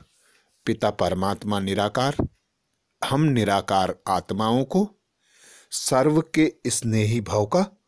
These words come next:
वरदान दे रहे हैं। वरदान में बाबा कह रहे हैं, "समय और वायुमंडल को परख कर स्वयं को परिवर्तन करने वाले सर्व के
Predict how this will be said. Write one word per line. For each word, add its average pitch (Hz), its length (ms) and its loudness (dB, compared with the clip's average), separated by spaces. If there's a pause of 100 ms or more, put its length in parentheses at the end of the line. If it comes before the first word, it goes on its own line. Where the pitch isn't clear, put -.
(240)
वरदान 87 380 -2
दे 82 120 -4
रहे 80 280 -8
हैं। 98 300 -16 (540)
वरदान 107 520 2
में 160 220 2
बाबा 120 300 4
कह 127 320 0
रहे 107 320 2
हैं, 143 320 2
"समय 143 720 2 (120)
और 156 160 6
वायुमंडल 127 880 4
को 165 220 0
परख 110 460 -2
कर - 160 -4 (1120)
स्वयं 143 560 4
को 170 260 4
परिवर्तन 123 800 2
करने 113 520 0
वाले 110 520 2 (440)
सर्व 160 600 2
के 160 340 0